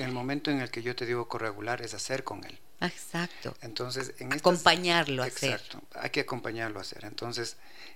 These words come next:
Speaker 1: eh, se trabaja en, eh, en un lenguaje de nosotros, ¿no? Es decir, recojamos los juguetes. Entonces, mira, que hay que darse ese tiempo, ¿no?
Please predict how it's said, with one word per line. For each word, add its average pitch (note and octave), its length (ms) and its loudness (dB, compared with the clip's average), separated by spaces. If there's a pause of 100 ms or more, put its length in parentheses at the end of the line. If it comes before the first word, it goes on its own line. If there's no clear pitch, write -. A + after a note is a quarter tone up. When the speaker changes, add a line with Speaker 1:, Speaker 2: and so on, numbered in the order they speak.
(140)
Speaker 1:
eh, B2 380 -4
se - 220 -2
trabaja C3+ 460 2
en, C#3+ 300 4
eh, A#2 340 -6
en B2+ 180 -6
un C#3+ 100 4
lenguaje B2 440 0
de A2+ 80 -6
nosotros, - 600 -8
¿no? B2 160 -10
Es A#2+ 100 -10
decir, A2+ 300 -6 (600)
recojamos F#3 920 4
los A2+ 160 -4
juguetes. G#2 640 -8
Entonces, C#3 420 0 (160)
mira, C#3 320 0
que D3 100 -6
hay C#3+ 40 -4
que - 120 -4
darse A#2+ 320 -4
ese - 140 -6
tiempo, - 400 -6
¿no? G2 220 -12